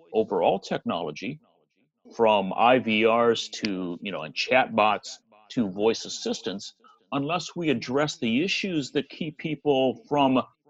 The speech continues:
using voice technology in a much more robust, much more complex way,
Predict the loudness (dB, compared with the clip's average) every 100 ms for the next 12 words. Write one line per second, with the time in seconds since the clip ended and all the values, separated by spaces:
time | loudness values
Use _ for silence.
0 | -20 -18 -14 -2 0 0 -2 2 2 2
1 | 2 0 0 -4 0 0 0 -2 -2 -4
2 | -2 -2 0 -2 -2 -6 0 2 2 2
3 | 0 0 0 0 -6 -4 -4 -2 -2 -2
4 | -4 -8 -6 -4 -4 -6 -6 0 4 4
5 | 2